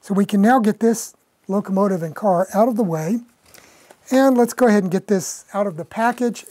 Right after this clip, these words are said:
and we can start making some more measurements for that. Okay, so we're gonna want it right here. So let me take this out of the way. So it's gonna be located right in that position.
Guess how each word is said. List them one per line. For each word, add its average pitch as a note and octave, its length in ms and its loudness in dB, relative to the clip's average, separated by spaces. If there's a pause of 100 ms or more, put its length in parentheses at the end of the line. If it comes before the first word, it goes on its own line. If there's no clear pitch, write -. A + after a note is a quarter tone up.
and A3+ 280 -2
we G3+ 100 0
can F#3+ 240 -6
start - 440 -4 (420)
making F3+ 280 -2
some F#3+ 220 0
more F3+ 180 2
measurements F3+ 560 -2
for F3+ 160 -8
that. G#3+ 320 0 (680)
Okay, A#3 320 2
so G3+ 180 -2
we're F#3 100 -2
gonna D4+ 180 4
want A#3 240 4
it G#3 100 -6
right G#3 340 0
here. F3 400 -4 (580)
So - 200 -6
let G3+ 140 -2
me G#3+ 80 0
take F3 280 -2
this G3+ 220 0
out E3 160 0
of D3+ 80 -8
the D#3 60 -10
way. D#3 320 -6 (1000)
So - 180 -2
it's G3+ 140 -2
gonna C4+ 180 2
be G3 140 2
located F3+ 520 -2
right G#3 200 0
in G#3 100 2
that G3 240 0
position. F3+ 460 -6